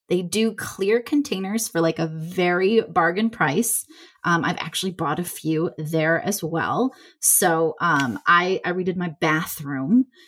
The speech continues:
and it is, it is really nice. Um, I think where I fall down on the job is I haven't gotten to the labeling yet,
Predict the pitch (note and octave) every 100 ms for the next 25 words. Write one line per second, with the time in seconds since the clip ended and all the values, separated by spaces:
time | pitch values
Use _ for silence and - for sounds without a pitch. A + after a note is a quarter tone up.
0 | _ _ E3+ D#3+ D#3 E3 - D#3+ - E3
1 | D#3 D#3 D#3+ - - - E3+ D3+ D#3 D#3
2 | - D#3+ D#3 F#3+ E3 C#3+ D#3 - - -
3 | F3 E3 D#3 F#3 - A#3+ A3 F#3 D#3+ D#3+
4 | G3 A#3+ G#3+ F#3+ F3+ E3+ F3 F#3 F3+ G3
5 | G#3 G#3 - E3+ G3 F#3+ F#3 E3+ D#3 E3+
6 | - E3 D#3 D3+ D3+ E3+ G3+ A3+ A#3 B3
7 | B3+ - -